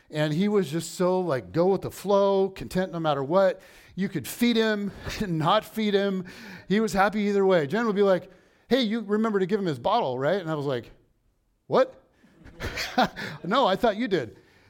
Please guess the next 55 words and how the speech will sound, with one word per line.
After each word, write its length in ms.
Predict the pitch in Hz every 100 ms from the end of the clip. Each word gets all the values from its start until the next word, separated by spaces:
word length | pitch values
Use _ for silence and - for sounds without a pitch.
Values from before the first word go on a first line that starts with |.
| _
And 220 | 175 180
so 140 | - 208
we 120 | 208
realized 280 | 214 202 170
it's 140 | -
been, 200 | 208 175
like, 320 | 156 135 -
three 240 | - 185 190
hours 320 | 170 160 139
overdue. 340 | 156 143 160
And 80 | 139
you 100 | 147
look 160 | 202 247
over, 180 | 214 185
and 100 | 156
there's 140 | 180
Cam, 160 | 202 190
and 80 |
he's 140 | 170 170
like, 160 | 160 - _ _ _ _ _ _ _ _ - -
<laughs> 840 | - - - - - - - - -
it's 140 | -
just 200 | 285 254
like, 320 | 175 180 - - - _
"What, 280 | 269 196 208
what?" 240 | 240 208 - _ _ _ _ _ -
Some 200 | 175 233
of 80 | 220
you 80 | 180
are 40 |
like, 240 | 156 143 -
"How 100 | 226
many 140 | 349
visits 360 | 185 139 180 -
did 100 | 131
you 60 | 135
guys 160 | 131
get 140 | 151 -
from 140 | 110
C 160 | - 180
P 140 | 160
S?" 400 | 139 156 147 - - - - - - - - -
<laughs> 720 | - - - - - - _ 175
Look, 280 | 226 202
life 220 | 214 240 285
was 160 | 269
crazy, 440 | - 220 277 190 165
man, 320 | 151 175 196
and 180 | 175 170
s-, 200 | - -
and 140 | 175
the 60 | 165
kids 240 | 254 240
survived, 640 | 247 208 185 190 190 185
but 340 | 151 175 175